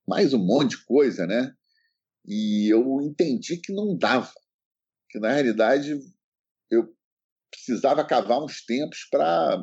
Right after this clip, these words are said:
simplesmente pegar um sol assim na janela e, e, e não fazer nada, e ver uma série, ver um filme, ler um livro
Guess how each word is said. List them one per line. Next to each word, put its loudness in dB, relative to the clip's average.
simplesmente -4
pegar 2
um -2
sol 2
assim -8
na -2
janela 2
e, -4
e, -2
e 0
não 2
fazer 2
nada, 2
e 0
ver 0
uma 0
série, 4
ver -4
um -6
filme, 0
ler 0
um 0
livro 2